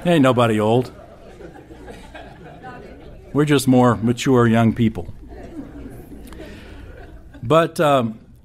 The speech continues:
it does mean that he is older. He continually call, refers to her as "my daughter," the idea that she's probably younger, no doubt younger. But the kindness that he is referring to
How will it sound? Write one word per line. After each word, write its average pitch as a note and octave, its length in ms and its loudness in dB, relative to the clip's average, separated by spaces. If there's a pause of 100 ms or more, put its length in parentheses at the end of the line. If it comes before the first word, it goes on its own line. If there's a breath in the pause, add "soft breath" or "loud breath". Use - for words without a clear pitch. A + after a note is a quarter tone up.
it D#3 160 2
does A#3 260 4
mean D#3 160 4
that B2+ 120 0
he D#3+ 140 4
is C3 120 4
older. B2+ 380 2
He A2+ 120 -4
continually B2 680 2 (340)
call, C3 240 -2
refers C3 400 0
to A#2 100 -8
her A2+ 160 -4
as G#2+ 160 -4
"my G#2+ 200 2
daughter," G#2+ 500 0
the G#2+ 160 -4
idea G#2 320 0
that G2 140 -4
she's G#2+ 260 -2
probably F#2+ 800 -2
younger, G#2 460 2
no G2 180 2
doubt G2 380 -2
younger. F#2 420 -2 (560 loud breath)
But D#3+ 180 2
the E3 80 -2
kindness D#3+ 760 2
that B2 340 0
he E3+ 180 4
is D#3+ 140 2
referring F3 480 2
to G#2 460 0